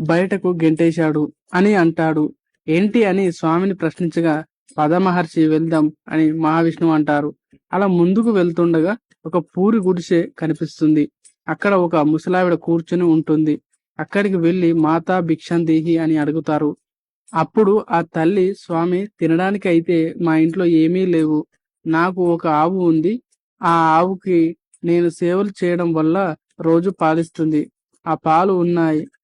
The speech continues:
స్వామి, లోపలికి రండి స్వామి" అని చెప్పి ఆసనం వేసి కూర్చోబెట్టి తనకి ఉన్నంతలో ఆకలి తీర్చాలని ఆ పాలు ఇచ్చింది. "ప్రభు, ఆ సేటు మనల్నే తిట్టి పంపించాడు,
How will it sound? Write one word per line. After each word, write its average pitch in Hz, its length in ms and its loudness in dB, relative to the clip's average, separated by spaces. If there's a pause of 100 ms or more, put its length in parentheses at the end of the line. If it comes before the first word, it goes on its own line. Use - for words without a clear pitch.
(120)
స్వామి, 160 480 0
లోపలికి 185 440 0
రండి 180 240 -2
స్వామి" 165 360 0
అని 160 140 0
చెప్పి 156 500 -2
ఆసనం 170 520 -2
వేసి 165 460 -2 (300)
కూర్చోబెట్టి 170 1000 0 (180)
తనకి 160 300 0
ఉన్నంతలో 175 580 0
ఆకలి 165 440 -4
తీర్చాలని 160 760 -2 (240)
ఆ 165 100 2
పాలు 175 360 2
ఇచ్చింది. 170 580 -2 (160)
"ప్రభు, 165 340 -2 (300)
ఆ 180 80 0
సేటు 190 360 0
మనల్నే 196 520 0
తిట్టి 190 300 -4
పంపించాడు, 160 720 -2